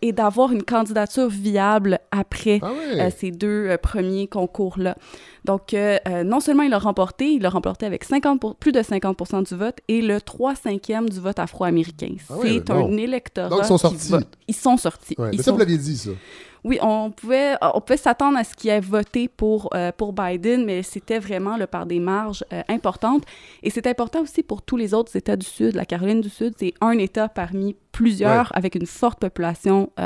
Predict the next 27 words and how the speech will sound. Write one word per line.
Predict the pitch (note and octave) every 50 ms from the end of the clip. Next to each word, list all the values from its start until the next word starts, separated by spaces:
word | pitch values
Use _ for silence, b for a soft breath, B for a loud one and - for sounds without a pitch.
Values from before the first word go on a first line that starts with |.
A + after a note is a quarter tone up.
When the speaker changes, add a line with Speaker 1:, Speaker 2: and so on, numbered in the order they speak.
| - -
Speaker 1:
afro-américaine. | F3+ F3+ - - G#3+ G3 F3+ E3+ E3 D#3+ - - - F#3 G#3+ C#4 D4+
Speaker 2:
Ouais. | A#2+ G2+ B B B B B B B B B B B
Speaker 1:
Et | - C4
suite | B3+ - D#4 -
à | C4+ A#3
ça, | A3 - D4
bien | C#4+ A#3+ A#3+ A#3+
évidemment, | A3 G#3+ F#3+ G3 G3 F#3+ F#3+ G3 G3+ A3 A#3+ B3+ B3+
bon, | A3+ G#3+ A3+ A3+ A3 G#3
euh, | F#3+ F#3 F3+ F3
les, | F3 F3 F3 F3+
les | F3+ F3+ F3+ F3+ F3+ F3 E3+ F3 -
rangs | - A#3+ A#3+
démocrates | A3+ A3+ G3+ F#3+ F#3 - - - A3+ A3 A3
se | - -
sont | - - F#3
un | F3+
petit | F#3 - -
peu | - G3 - -
effrités. | F3 D#3+ - - - G#3+ - - D4+ D#4
Speaker 2:
Oui. | - -
Speaker 1:
Donc, | D4 -
on | G#3+ F3+
a | F#3 F#3+
eu | G3
des | F#3+ G3 F#3+ -
abandons. | F3 E3+ - F3+ F#3 F#3+ F#3+ A3+ C4 D4